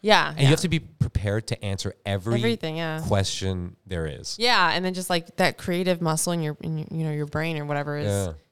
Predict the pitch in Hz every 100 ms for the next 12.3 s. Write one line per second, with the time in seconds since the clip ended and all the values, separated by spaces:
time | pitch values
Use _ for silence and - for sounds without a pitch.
0 | - 190 202 - 165 156 143 107 147 139
1 | 147 143 - 120 - _ - 90 82 -
2 | _ 185 220 247 269 208 165 175 135 -
3 | - 123 131 117 123 117 113 - _ _
4 | _ _ _ _ _ - 135 151 214 -
5 | 151 - 123 117 107 95 - - - 107
6 | 80 78 90 107 101 - - - - _
7 | _ _ _ _ 95 - 101 110 120 -
8 | 110 90 _ _ 82 85 104 110 - 107
9 | 98 92 95 85 80 76 - 92 107 107
10 | 101 85 71 71 - - 202 156 160 92
11 | 104 95 - 110 113 117 98 98 101 107
12 | - - -